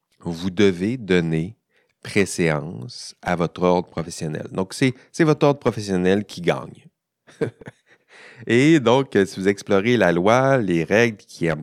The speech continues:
qui encadrent, qui balisent, euh, votre profession, et le monde du travail, euh, y-, vous allez voir qu'il y a plusieurs lois qui mentionnent explicitement que vous devez vous ranger derrière votre allégeance à votre ordre professionnel,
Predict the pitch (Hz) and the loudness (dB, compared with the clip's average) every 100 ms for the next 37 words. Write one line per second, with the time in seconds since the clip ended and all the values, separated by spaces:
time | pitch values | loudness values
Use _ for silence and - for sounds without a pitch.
0 | 80 - 87 82 - 104 113 107 - 82 | -10 -6 -4 -2 0 2 2 -2 -6 -4
1 | 85 92 113 95 85 78 80 - 85 82 | -2 -2 -4 -2 -2 -2 -8 -8 -8 -8
2 | 80 101 127 165 _ _ _ _ _ 127 | -4 -4 -4 -6 _ _ _ _ _ 0
3 | 147 135 113 120 113 104 87 82 80 90 | 2 4 4 2 0 -6 -4 -2 -2 -4
4 | 120 127 _ - _ _ - 80 80 80 | -6 -10 _ -20 _ _ -4 -2 -4 -6
5 | 82 82 82 95 90 - - 98 92 87 | -2 0 2 0 -4 -12 -6 0 2 2
6 | 85 90 113 - 90 80 80 - 98 - | 2 4 2 -4 -6 -4 -4 -6 -6 -6
7 | 107 - - 131 131 - 90 85 90 113 | -10 -10 -12 -12 -12 -10 -4 -2 -2 -4
8 | _ _ _ _ - 110 104 95 95 104 | _ _ _ _ -2 0 0 -4 -2 0
9 | 95 95 110 117 101 95 87 85 80 78 | 0 0 0 0 -2 -4 0 0 0 -2
10 | 80 90 - _ _ 92 98 90 92 104 | -4 -4 -8 _ _ -2 -2 0 0 0
11 | 101 92 - 82 80 78 87 92 98 - | 0 -4 -4 -2 -2 -4 -6 -8 -12 -14
12 | - - 92 90 - - 92 90 90 _ | -16 -8 -6 -6 -10 -8 -4 -2 -4 _
13 | 80 76 - 78 73 | -14 -14 -12 -10 -12